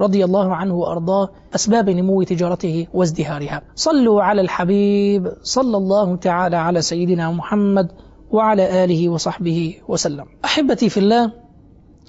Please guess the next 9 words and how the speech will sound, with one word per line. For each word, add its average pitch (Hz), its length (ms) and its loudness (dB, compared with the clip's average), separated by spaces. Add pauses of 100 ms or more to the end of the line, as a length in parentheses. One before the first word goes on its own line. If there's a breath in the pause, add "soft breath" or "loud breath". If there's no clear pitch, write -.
(180 loud breath)
سيدنا 320 360 2
عبد 269 200 2
الرحمن 262 380 2
بن 208 120 2
عوف 214 300 2
رضي 180 340 0
الله 190 360 2
عنه 196 220 2
وأرضاه 190 540 2